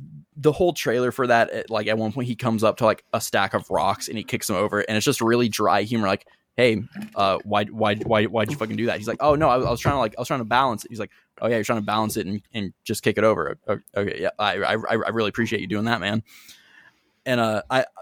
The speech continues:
I, I like that trailer. And then the last one was the Human Fall Flat two trailer. But, uh, at the end, it shows, like,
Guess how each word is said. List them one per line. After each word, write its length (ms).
I, 200
I 80
like 220
that 160
trailer. 400
And 260
then 360
the 80
last 300
one 120
was 120
the 60
Human 360
Fall 220
Flat 320
two 420
trailer. 480
But, 220
uh, 220
at 160
the 220
end, 420
it 140
shows, 400
like, 360